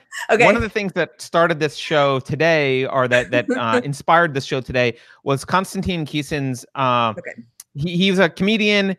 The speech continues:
Speaker 2: He was asked to sign an agreement. Carrie, pull it up and tell us, 'cause I know
Speaker 1: Mm.
Speaker 2: you've got it in front of you.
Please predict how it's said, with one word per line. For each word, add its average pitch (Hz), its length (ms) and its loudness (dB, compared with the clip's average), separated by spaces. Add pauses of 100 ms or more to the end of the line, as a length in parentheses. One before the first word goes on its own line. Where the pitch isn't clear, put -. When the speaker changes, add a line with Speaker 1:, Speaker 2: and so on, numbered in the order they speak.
(100)
Speaker 2:
He 190 120 -4
was 165 140 2
asked 180 400 0
to 165 80 -12
sign 196 380 2
an 185 80 -2
agreement. 160 400 -2 (220)
Carrie, 202 220 2
pull 208 260 -2
it 240 60 0
up 202 200 2
and 131 120 -6
tell 170 240 -2
us, 151 340 0 (340)
'cause 156 120 -6
I 151 60 4
know 160 100 2
Speaker 1:
Mm. 190 60 2
Speaker 2:
you've 175 120 -2
got 156 160 4
it 156 40 2
in 139 100 -4
front 139 180 -2
of 117 80 -6
you. 120 140 -2